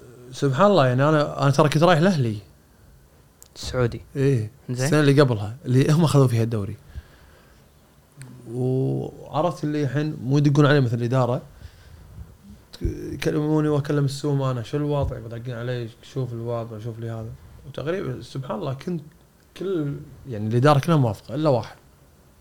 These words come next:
Speaker 1: إلا شخص واحد، مدرب الفريق. جروس كان سويسري.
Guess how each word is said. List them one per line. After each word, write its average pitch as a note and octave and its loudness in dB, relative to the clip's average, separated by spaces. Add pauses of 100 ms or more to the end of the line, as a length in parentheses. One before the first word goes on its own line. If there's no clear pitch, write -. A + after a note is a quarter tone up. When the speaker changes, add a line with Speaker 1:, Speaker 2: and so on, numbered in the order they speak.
(400)
Speaker 1:
إلا D3+ 0
شخص C3+ -6
واحد، G2+ -8 (360)
مدرب C#3 0
الفريق. G#2 -6 (960)
جروس B2 -4
كان A2+ -12
سويسري. B2 -14